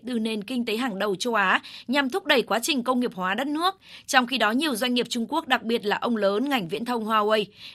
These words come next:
đang muốn tìm kiếm cơ hội kinh doanh ở Brazil. Theo dữ liệu do chính phủ Brazil vừa công bố,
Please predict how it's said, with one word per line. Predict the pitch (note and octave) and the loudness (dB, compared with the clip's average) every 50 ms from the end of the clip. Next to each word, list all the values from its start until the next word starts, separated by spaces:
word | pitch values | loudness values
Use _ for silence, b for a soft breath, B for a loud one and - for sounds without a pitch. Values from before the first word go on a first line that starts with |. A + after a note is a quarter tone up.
| B | B
đang | - G#3+ G#3+ A3 A3+ G#3+ | 0 0 2 2 0 -2
muốn | G3+ G3+ A#3+ A#3+ | -2 -4 -2 0
tìm | D#4 D#4 C4 A3+ | 2 2 2 2
kiếm | - A#3+ A3 G#3+ A#3+ | 2 0 0 0 0
cơ | A#3+ D4 | 0 0
hội | B3+ C4+ B3 B3 - | 2 2 0 0 -2
kinh | C4 A#3+ | -4 -4
doanh | A3 G#3+ B3 A3+ A3 A3 | -2 0 -2 -2 -2 -2
ở | - G#3+ F3+ - | -4 -6 -6 -4
Brazil. | F#3 G3 G3+ G3 - A#3+ A#3+ G#3 - b b b b b b b | -4 -4 -2 -2 0 0 0 0 -2 b b b b b b b
Theo | - E4 E4 | 0 0 0
dữ | C#4 D4+ E4+ | 2 0 2
liệu | F4 F4 E4 B3 D3+ | 4 4 4 2 0
do | G#3 A#3 A3+ A3 E4 | 0 2 2 2 2
chính | - A#3 G#3 G3+ | 0 -2 -4 -4
phủ | A3 - D4 A#3+ | -4 -2 -2 -2
Brazil | F3 F#3 F#3 G#3 G#3+ G#3 - B3+ B3 A#3 A3 | -2 -2 -2 -2 -2 -2 -4 -2 -2 -2 -2
vừa | G3 A3+ F#3+ | -2 -4 -4
công | - A3+ A3 | -4 -4 -2
bố, | G#3 G3 F#3+ G#3+ C4+ D4 | 0 2 2 2 2 0